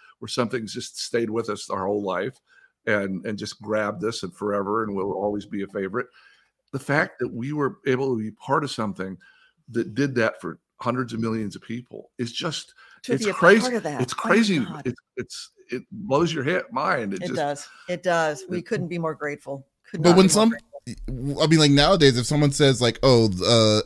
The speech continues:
Speaker 3: X-Men," and then, like, I mean, y'all have a genre, and then y'all self, I mean, like, with it itself, I mean, they, they always call it ninety-two, ninety-two X-Men.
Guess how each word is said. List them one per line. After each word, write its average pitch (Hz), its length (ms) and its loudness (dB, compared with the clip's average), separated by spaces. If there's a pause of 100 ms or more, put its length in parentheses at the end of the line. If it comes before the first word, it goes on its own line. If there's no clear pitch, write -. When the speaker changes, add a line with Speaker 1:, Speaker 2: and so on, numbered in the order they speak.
Speaker 3:
X-Men," 131 380 4
and 117 140 4
then, 113 180 2
like, 117 260 4
I 113 40 0
mean, 117 320 2
y'all 196 240 6
have 170 200 4
a 117 100 4
genre, 101 540 0
and 95 140 0
then 104 120 2
y'all 95 160 2
self, 143 340 2
I 107 80 4
mean, 101 180 2
like, 101 220 0
with 113 180 2
it 110 180 6
itself, 156 320 2
I 139 60 2
mean, 117 160 4
they, 117 200 2 (240)
they 143 120 10
always 175 300 10
call 196 320 8
it 127 140 8
ninety-two, 139 840 6
ninety-two 131 640 6
X-Men. 90 520 2